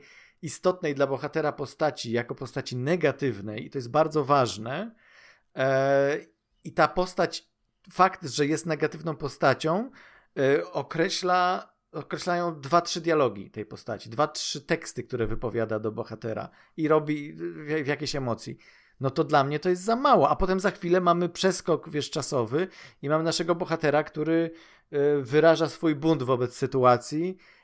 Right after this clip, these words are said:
i to też, i to też wszystko jest w takim kontekście bardzo poważnym. I to też jest za mało, tak? A jeszcze na dokładkę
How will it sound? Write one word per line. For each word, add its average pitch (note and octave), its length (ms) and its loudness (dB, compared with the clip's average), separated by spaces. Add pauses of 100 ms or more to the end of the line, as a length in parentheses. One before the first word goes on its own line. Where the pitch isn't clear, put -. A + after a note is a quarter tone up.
(120)
i C#3+ 100 -4
to D#3 100 4
też, E3 280 2
i C#3 60 -12
to E3 80 -2
też E3 200 -2
wszystko - 320 -8
jest B2+ 140 -2
w - 60 -20
takim C#3 260 -8
kontekście C3 500 -6
bardzo B2 280 -2
poważnym. A#2 680 -2 (920)
I D3 80 -8
to F3 120 2
też F3 180 2
jest C#3+ 140 0
za C#3 120 4
mało, C3 340 6
tak? G3+ 280 0 (160)
A D3 100 4
jeszcze G3+ 280 8
na G3+ 160 6
dokładkę F#3+ 760 4